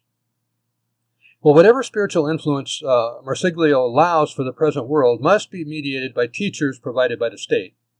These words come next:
These are necessary for instructing and guiding men in matters of revelation, of worship, and thanksgiving, for benefits received in this life and the next. Biblically, the state has no business whatsoever in providing teachers for the church,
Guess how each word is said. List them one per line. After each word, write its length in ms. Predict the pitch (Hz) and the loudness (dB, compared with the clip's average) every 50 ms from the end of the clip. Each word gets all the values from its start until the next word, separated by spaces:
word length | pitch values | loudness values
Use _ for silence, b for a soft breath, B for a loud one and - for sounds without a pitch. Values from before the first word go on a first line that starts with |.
| B B B B B B B B _ _ | B B B B B B B B _ _
These 280 | 143 180 214 233 - | -4 -4 -4 0 0
are 120 | 233 214 175 | 0 0 2
necessary 580 | 156 160 156 - 160 - - 139 123 127 139 | 0 -2 -2 -4 -8 -10 -8 -8 -8 -8 -10
for 320 | 147 - - 123 123 127 135 | -12 -10 -12 -12 -12 -12 -12
instructing 540 | 135 - - - 139 151 - - 165 165 170 | -14 -16 -6 -2 -2 -2 -2 -4 -10 -12 -10
and 100 | 160 120 | -8 -4
guiding 320 | 127 131 131 131 135 131 | -2 -2 -2 -4 -6 -10
men 240 | 123 123 127 123 110 | -10 -12 -12 -12 -14
in 100 | 107 120 | -14 -8
matters 440 | 117 117 127 127 127 135 123 - 131 | -6 -4 -4 -4 -6 -10 -10 -4 -4
of 220 | 117 104 101 _ _ _ | -4 -4 -6 _ _ _
revelation, 800 | 113 117 120 127 120 107 107 123 - - - 196 208 208 165 123 | -8 -6 -6 -6 -6 -6 -6 -6 -8 -12 -16 -18 -18 -18 -14 -12
of 140 | 120 117 90 | -12 -10 -6
worship, 500 | 104 127 151 - - - 185 190 - - | -2 -2 -2 -2 -2 -6 -8 -8 -8 -10
and 120 | 131 113 | -14 -12
thanksgiving, 680 | - 127 117 113 - - 123 123 135 165 185 190 190 _ _ _ _ _ _ _ _ _ _ _ | -10 -12 -12 -12 -12 -12 -10 -8 -8 -8 -8 -10 -14 _ _ _ _ _ _ _ _ _ _ _
for 120 | 135 123 | -6 -6
benefits 520 | 117 135 151 185 196 - 185 175 165 - - | -2 -2 -2 -2 -2 -2 -6 -6 -8 -10 -14
received 500 | 165 151 - - 143 147 151 151 135 127 | -14 -14 -12 -10 -10 -10 -10 -12 -12 -12
in 160 | 131 127 113 | -12 -4 -2
this 260 | 139 208 220 - - | 0 0 0 -2 -4
life 240 | 135 131 131 135 131 - _ | -2 -2 -2 -2 -6 -10 _
and 460 | 127 135 139 139 151 160 160 151 139 120 | -12 -8 -8 -8 -8 -10 -14 -18 -20 _
the 100 | 139 143 | -8 -4
next. 420 | 156 202 220 - - _ - _ _ _ _ _ _ _ _ _ _ _ _ _ _ | -4 -4 -4 -6 -10 _ -20 _ _ _ _ _ _ _ _ _ _ _ _ _ _
Biblically, 600 | - 160 233 277 269 - - 170 139 143 151 151 - _ _ | 2 4 4 4 2 -2 -2 -2 -2 -2 -4 -10 -18 _ _
the 120 | 135 127 | -14 -12
state 340 | 120 - - 156 160 170 156 | -12 -4 -2 -2 -2 -2 -2
has 240 | 151 143 135 127 135 | -2 -2 -2 -4 -6
no 460 | 135 143 147 156 165 180 208 196 _ _ _ _ _ _ _ _ _ _ _ _ _ _ _ - - | -6 -2 0 0 0 -2 -4 -10 _ _ _ _ _ _ _ _ _ _ _ _ _ _ _ -6 0
business 560 | 139 190 240 214 160 117 120 147 - - - _ | 2 2 2 2 -2 -8 -12 -12 -14 -20 -18 _
whatsoever 580 | 127 147 - - 214 147 127 165 196 151 127 | -4 -4 -2 0 0 0 2 2 0 -2 -4
in 120 | 120 135 - | -8 -8 -8
providing 400 | 139 123 113 135 147 156 151 - | -8 -4 -4 -4 -4 -4 -6 -8
teachers 320 | - 143 143 - 127 120 | -10 -12 -12 -12 -16 -16
for 120 | - 135 | -12 -12
the 80 | 117 104 | -12 -12
church, 520 | - - 202 180 107 - - - - - | -12 -6 -6 -6 -6 -6 -8 -16 -20 -20